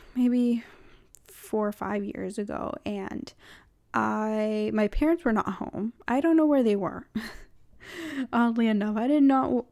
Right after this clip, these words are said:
uh, they, they went out. I don't know. Like, they went out, and, um, this was before we had our dog, Charlie, so it, it was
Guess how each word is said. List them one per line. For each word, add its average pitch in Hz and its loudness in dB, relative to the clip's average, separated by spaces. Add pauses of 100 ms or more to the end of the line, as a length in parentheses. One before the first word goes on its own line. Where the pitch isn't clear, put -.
(120)
uh, - 0 (200)
they, 240 2
they 233 2
went 240 2
out. 160 -2
I 208 -4
don't 208 -2
know. - -6
Like, 208 -6
they 208 0
went 202 -2
out, 190 -2
and, 196 -4
um, - -2
this 233 2
was 311 0
before 285 2
we 208 2
had 196 -6
our 185 -6 (140)
dog, 185 -6
Charlie, 190 -8
so - -8
it, 208 -6
it 202 -4
was 208 -4